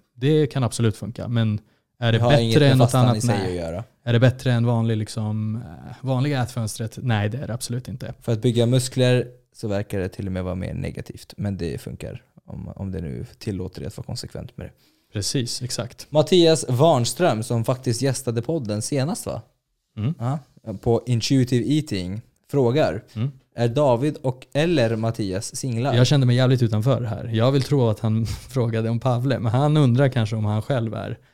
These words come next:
Speaker 1: singel.
Speaker 2: Ja, eh, och, och, och
Speaker 1: Men jag är inte singel, om någon undrar.
Speaker 2: Nej, inte jag heller.
Speaker 1: <laughs> Om någon undrar.
Speaker 2: Ja.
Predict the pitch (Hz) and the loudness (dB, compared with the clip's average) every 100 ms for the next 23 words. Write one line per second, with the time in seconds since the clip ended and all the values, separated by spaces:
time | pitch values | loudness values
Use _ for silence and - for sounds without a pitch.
0 | _ _ _ _ _ - 110 - - _ | _ _ _ _ _ -14 -12 -12 -18 _
1 | - 123 147 - - - 113 113 110 110 | -4 -2 -2 -6 -20 -10 -4 0 2 2
2 | 110 107 - 117 110 117 117 - 120 117 | 0 -4 -4 -4 -2 -2 -2 -2 0 2
3 | 117 113 - _ _ _ _ _ _ 127 | 0 -2 -8 _ _ _ _ _ _ -2
4 | 131 165 147 127 143 113 117 104 127 - | 2 4 2 2 2 0 -2 -4 -6 -6
5 | - 127 123 123 123 135 165 180 - - | 0 4 4 4 4 2 2 4 6 4
6 | 932 - _ - - 135 131 190 123 180 | 0 -16 _ -20 -8 -6 2 2 4 2
7 | 113 76 117 - 170 214 226 196 175 170 | -2 -4 -6 -2 0 4 4 2 0 2
8 | 160 - - 135 131 | 0 -2 -2 2 2